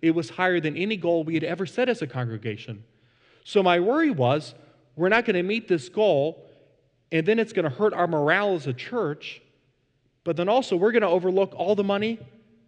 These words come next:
that we did raise. But our leadership team decided to proceed forward with that goal in mind.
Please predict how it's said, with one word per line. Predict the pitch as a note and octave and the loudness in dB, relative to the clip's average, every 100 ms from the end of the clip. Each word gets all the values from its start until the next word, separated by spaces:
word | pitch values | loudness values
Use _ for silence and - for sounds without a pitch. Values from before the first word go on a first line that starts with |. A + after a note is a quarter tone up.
| _ _ _ _ - | _ _ _ _ -2
that | E3+ | -2
we | G#3 | 4
did | E4+ E4+ | 4 6
raise. | C#4+ C#3+ A2+ - - - _ _ _ _ _ _ _ _ _ _ _ _ _ | 4 4 -2 -10 -20 -20 _ _ _ _ _ _ _ _ _ _ _ _ _
But | D#3+ | 0
our | D#3 | 2
leadership | E3+ G#3+ G#3 F#3+ | 2 2 -2 -6
team | - E3+ D#3+ | -6 -6 -4
decided | D3 D#3+ D#3 | -2 -2 -2
to | C#3+ | -6
proceed | D3 D3+ E3 | -10 -6 -6
forward | - F3+ D3+ C3+ B2+ | -4 -2 -2 -2 -6
with | D#3 | -4
that | D3+ C3+ | -4 -4
goal | D3 C#3 | -4 -4
in | C3+ | -4
mind. | D3+ E3 G2+ | -6 -8 -10